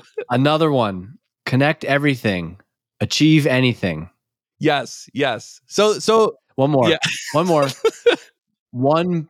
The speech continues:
Speaker 2: one platform to connect. This is, you have, uh, not to take us off this track, but you have this great post, which is, like, "The message clarity degrades over time," which is, like,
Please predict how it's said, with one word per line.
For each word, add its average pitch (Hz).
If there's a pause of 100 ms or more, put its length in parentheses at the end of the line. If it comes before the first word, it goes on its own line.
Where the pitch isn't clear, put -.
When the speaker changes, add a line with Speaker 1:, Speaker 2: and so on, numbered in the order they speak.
(180)
Speaker 2:
one 170
platform 135
to -
connect. - (1200)
This 202
is, 175
you 202
have, 202
uh, 170
not 196
to 190
take 170
us 147
off 143
this 143
track, 120
but 117
you 143
have 147
this 143
great 139
post, 127
which 117
is, 113
like, 110
"The 107
message 123
clarity 113
degrades 104
over 98
time," 90
which 92
is, 98
like, 95